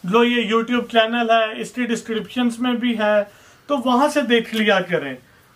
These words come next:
अक्सर यही customers पूछते हैं कि आपका contact number, बड़ा simple वे है। आप YouTube के channel के about में भी जाएंगे, वहाँ पर भी आपको नज़र आ जाएगा। Descriptions में भी लिखा होता है, website पर भी है। Contact number चलाइए, address चलाइए, सब कुछ available होता है, सिर्फ देख लिया करें वहाँ पर।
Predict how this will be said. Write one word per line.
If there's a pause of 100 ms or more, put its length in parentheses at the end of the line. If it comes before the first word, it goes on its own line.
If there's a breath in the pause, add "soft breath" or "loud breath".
अक्सर
यही
customers
पूछते
हैं
कि
आपका
contact
number,
बड़ा
simple
वे
है। (180)
आप
YouTube
के
channel
के
about
में
भी
जाएंगे,
वहाँ
पर
भी
आपको
नज़र
आ
जाएगा। (420 loud breath)
Descriptions
में
भी
लिखा
होता
है,
website
पर
भी
है। (300 soft breath)
Contact
number
चलाइए,
address
चलाइए,
सब
कुछ
available
होता
है,
सिर्फ
देख
लिया
करें
वहाँ
पर।